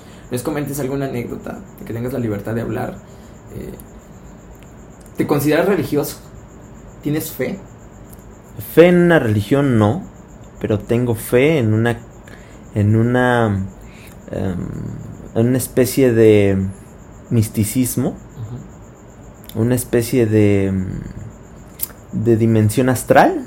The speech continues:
Speaker 2: vamos a decirle así, porque no sé definirla muy bien con palabras, <laughs> con palabras,
Speaker 1: Ajá.
Speaker 2: mm, vamos a decirle humanas,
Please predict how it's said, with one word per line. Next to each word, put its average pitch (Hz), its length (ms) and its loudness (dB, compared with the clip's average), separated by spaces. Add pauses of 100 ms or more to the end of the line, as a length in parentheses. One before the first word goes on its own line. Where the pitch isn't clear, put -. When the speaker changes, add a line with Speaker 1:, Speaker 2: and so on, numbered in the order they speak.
(140)
Speaker 2:
vamos 120 340 2
a - 40 4
decirle 123 320 2
así, 214 260 0 (580)
porque - 260 0
no 113 140 6
sé 120 140 4
definirla 120 480 6
muy 120 180 4
bien 120 240 0
con 117 180 0
palabras, 117 840 4 (340)
<laughs> - 420 4
con 143 200 6
palabras, 143 600 10
Speaker 1:
Ajá. - 280 -4 (140)
Speaker 2:
mm, 120 640 2
vamos 123 240 2
a 131 40 4
decirle 117 640 6
humanas, 131 600 2